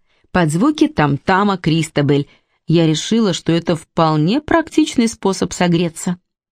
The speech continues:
Гэмбиты были, наверное, погребены под обломками,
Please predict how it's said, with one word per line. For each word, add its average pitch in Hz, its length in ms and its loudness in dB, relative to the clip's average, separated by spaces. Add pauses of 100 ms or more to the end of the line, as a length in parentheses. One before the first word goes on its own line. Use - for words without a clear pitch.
(220)
Гэмбиты 311 560 2
были, 294 260 2
наверное, 226 480 2
погребены 180 800 2 (260)
под 185 160 0
обломками, 156 720 2